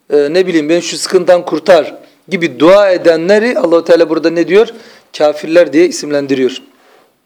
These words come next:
E, Cin suresi on sekiz. "Ve ennel mesacide lillah, fe la ted'u ma'allahi ahada." Mescitler sadece Allah'a aittir. Allah'la beraber hiçbir kimseye dua etmeyin.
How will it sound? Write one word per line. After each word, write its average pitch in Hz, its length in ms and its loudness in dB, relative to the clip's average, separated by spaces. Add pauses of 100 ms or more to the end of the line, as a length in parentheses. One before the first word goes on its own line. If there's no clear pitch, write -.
(840)
E, 151 180 -2
Cin 202 180 0
suresi 185 500 0
on 180 120 2
sekiz. 143 400 -4
"Ve 147 40 2
ennel 170 360 0
mesacide 156 640 0
lillah, 165 400 2 (280)
fe 170 200 0
la 160 220 0
ted'u 160 400 -2
ma'allahi 156 600 -2
ahada." 147 500 0 (260)
Mescitler 147 420 0
sadece 156 480 0
Allah'a 151 200 2
aittir. 147 420 0 (320)
Allah'la 160 480 0
beraber 151 380 2
hiçbir 160 320 -12
kimseye 156 720 -2
dua 156 300 2
etmeyin. 160 520 -2